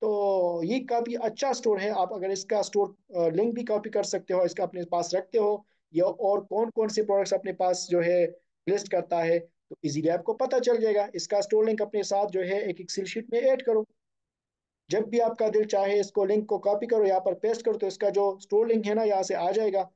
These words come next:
तो ये जब न्यू न्यू प्रोडक्ट ऐड करता जाएगा आपको भी पता होगा, जब ये करेगा तो आप भी कर सकते हो, ठीक है ना। तो ये काफ़ी अच्छा स्टोर लिंक है, मुझे खुद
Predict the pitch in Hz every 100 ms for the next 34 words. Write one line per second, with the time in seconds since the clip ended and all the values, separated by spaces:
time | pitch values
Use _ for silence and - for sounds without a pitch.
0 | _ _ 190 208 220 220 208 214 233 226
1 | 214 208 214 220 226 226 220 208 208 202
2 | 143 143 196 220 208 190 180 180 175 _
3 | _ _ 170 165 165 247 247 240 233 220
4 | - 113 123 170 170 214 214 196 190 180
5 | 180 _ _ 185 240 285 196 _ _ -
6 | 196 226 - 214 220 247 - 226 233 285
7 | 254 240 208 208 196 208 180 180 175 -